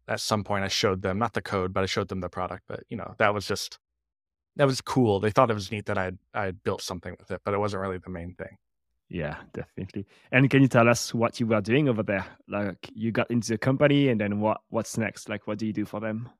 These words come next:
Speaker 1: Yeah, so I started January two thousand eleven. I was employee twenty-three, and I was twenty-one years old, which was wild to think about. And I,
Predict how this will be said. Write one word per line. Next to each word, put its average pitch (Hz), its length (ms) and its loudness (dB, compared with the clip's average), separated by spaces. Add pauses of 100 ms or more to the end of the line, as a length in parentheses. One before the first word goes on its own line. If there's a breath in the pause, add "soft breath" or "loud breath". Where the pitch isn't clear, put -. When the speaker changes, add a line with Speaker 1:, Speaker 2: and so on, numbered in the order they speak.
Speaker 1:
Yeah, 135 200 4
so 113 280 4
I 104 120 0
started 117 580 2
January 110 640 2 (160)
two - 160 -6
thousand 107 320 2
eleven. 110 540 0
I 104 100 -2
was 101 300 -6
employee 104 580 -4
twenty-three, 104 800 -2 (520)
and 101 440 0
I 98 120 0
was 101 340 -4
twenty-one 107 460 2
years 104 180 -4
old, 104 220 0
which 104 180 -8
was 98 220 -4
wild 95 420 2
to - 100 -8
think 104 200 -6
about. 101 260 -4 (560)
And 113 240 2
I, 104 420 6